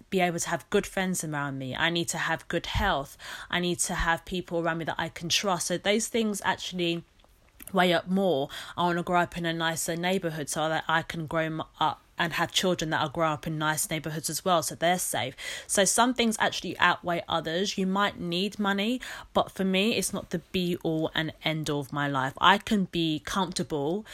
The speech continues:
as long as I'm healthy and I have good people around me, then that's the sign that I'm happy with my life as well.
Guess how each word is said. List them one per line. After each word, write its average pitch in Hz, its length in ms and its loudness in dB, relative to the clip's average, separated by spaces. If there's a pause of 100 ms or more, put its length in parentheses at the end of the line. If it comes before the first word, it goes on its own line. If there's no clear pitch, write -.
(160)
as 175 140 -2
long 196 160 2
as 196 100 0
I'm 180 180 4
healthy 175 600 2
and 165 100 -2
I 160 60 0
have 160 240 -6
good 160 180 -2
people 160 360 -4
around 151 320 -2
me, 147 120 -2
then 151 300 -2
that's - 280 0
the 156 60 -4
sign 156 340 0
that 151 180 -2
I'm 151 260 0 (180)
happy - 460 -2
with 143 160 -6
my 135 160 -2
life 131 280 -4
as - 220 -6
well. 120 300 -2